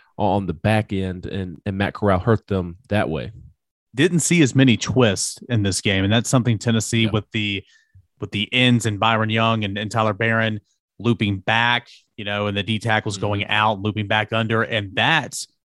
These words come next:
Speaker 2: would have been something I would have loved to see go up against some of those draws. It's a passing situation, third and fourth down.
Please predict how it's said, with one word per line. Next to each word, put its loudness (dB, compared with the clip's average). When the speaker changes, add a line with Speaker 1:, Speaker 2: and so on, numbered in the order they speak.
Speaker 2:
would 2
have 0
been 2
something -2
I 2
would 0
have -2
loved 0
to -4
see -2
go 0
up 0
against -6
some -6
of -4
those -2
draws. 2
It's -2
a -2
passing 0
situation, -2
third 0
and -6
fourth -2
down. -2